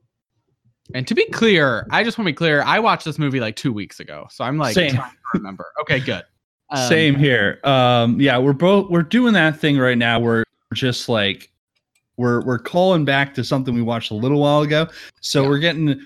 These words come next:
Speaker 2: we're getting, like, the highlights here. Um,
Speaker 1: That's fine. Um,
Speaker 2: I think it could be more interesting sometimes. You really, you really hone in on what stands
Speaker 1: what you
Speaker 2: out
Speaker 1: remember the
Speaker 2: most.
Speaker 1: most?
Speaker 2: Um,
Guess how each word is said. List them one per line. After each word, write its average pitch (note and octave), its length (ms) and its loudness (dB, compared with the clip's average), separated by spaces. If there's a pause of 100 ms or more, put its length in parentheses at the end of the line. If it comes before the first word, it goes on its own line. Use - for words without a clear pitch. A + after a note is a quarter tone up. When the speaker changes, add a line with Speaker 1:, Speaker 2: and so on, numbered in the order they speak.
Speaker 2:
we're D#3+ 100 2
getting, F3+ 300 2
like, C3+ 240 2
the A#2 80 -4
highlights G#2+ 760 -6
here. - 280 -10 (360)
Um, C3 600 2
Speaker 1:
That's - 200 -8
fine. B2+ 460 -16 (100)
Um, C#3 440 -6 (220)
Speaker 2:
I A3+ 80 2
think A3 200 0
it C#3+ 60 -2
could C3 80 -4
be A#2+ 120 0
more G#2+ 200 0
interesting G#2+ 540 -6
sometimes. G#2+ 540 -6
You A#2 140 2
really, C3 320 2
you B2+ 180 0
really C#3+ 220 2
hone - 260 -4 (180)
in B2 240 0
on G2+ 100 -2
what G#2 80 -4 (880)
stands A#2 220 2
Speaker 1:
what A2+ 80 2
you - 80 0
Speaker 2:
out G#2+ 120 0
Speaker 1:
remember B2+ 400 -2
the A2+ 80 0
Speaker 2:
most. B2+ 440 -6 (100)
Speaker 1:
most? - 20 -4
Speaker 2:
Um, D#3 580 4